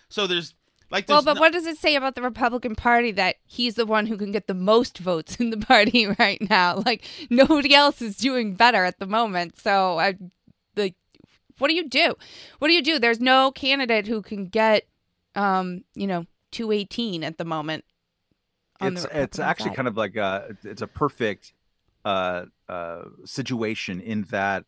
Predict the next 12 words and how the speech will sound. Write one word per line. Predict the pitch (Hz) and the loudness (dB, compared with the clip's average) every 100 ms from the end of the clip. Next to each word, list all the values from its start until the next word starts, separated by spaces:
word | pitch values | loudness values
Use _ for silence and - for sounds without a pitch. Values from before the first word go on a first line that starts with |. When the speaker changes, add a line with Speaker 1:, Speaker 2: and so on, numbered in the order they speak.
| _ _ _ | _ _ _
Speaker 3:
um, | 95 95 - | -10 -8 -4
everyone | 208 240 165 131 | -2 0 0 0
kind | - 131 | -2 -4
of | 101 | -4
realizes | 113 120 113 110 104 | -4 0 0 -2 -6
that | 104 92 | -6 -2
that's | 120 - | -2 -2
gonna | 123 107 | -6 -6
be | 92 | -6
a | 90 | -8
bad | 85 78 - | -8 -8 -10
job | - 50 | -18 -18